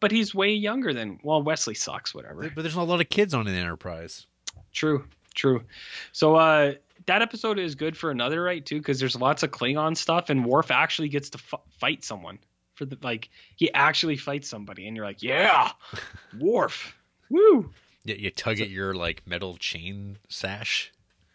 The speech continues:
Speaker 1: Yeah, he pulls it off to go fight because he's like, "I don't wanna dishonor what this represents."
Speaker 2: Right.
Speaker 1: And you go,
Speaker 2: I feel that.
Speaker 1: "Goddamn. Goddamn." So, uh, yeah, my adventures into Trek are ongoing,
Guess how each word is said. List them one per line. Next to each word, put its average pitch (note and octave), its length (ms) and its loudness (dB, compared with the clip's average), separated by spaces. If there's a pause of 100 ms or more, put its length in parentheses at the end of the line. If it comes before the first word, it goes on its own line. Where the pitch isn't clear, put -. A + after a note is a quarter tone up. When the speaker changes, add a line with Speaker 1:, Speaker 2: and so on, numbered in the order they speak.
(340)
Speaker 1:
Yeah, F#3 140 2
he D3+ 140 0
pulls D#3+ 300 0
it D3 80 4
off E3 220 2
to C3+ 100 -8
go B2+ 120 -4
fight C3+ 320 -4
because B2+ 240 -4
he's A#2+ 140 -6
like, G#2+ 160 -2
"I A#2 60 0
don't A#2 140 2
wanna B2+ 260 2 (1000)
dishonor C3 600 4
what A#2 160 -2
this A#2+ 200 -4
represents." B2 680 -4 (260)
Speaker 2:
Right. E2 240 -6 (880)
Speaker 1:
And C#3+ 120 -2
you D3 120 2
go, A#2+ 260 0 (120)
Speaker 2:
I A2+ 100 -4
feel G2 260 0
that. E2+ 220 0 (340)
Speaker 1:
"Goddamn. A#2 580 -8 (460)
Goddamn." B2+ 580 0
So, C3+ 240 4
uh, C#3 340 4 (420)
yeah, F#3 160 6
my E3 200 6
adventures D#3 600 2
into C#3+ 220 -4
Trek C#3 340 0
are B2+ 380 -2
ongoing, C3 680 -2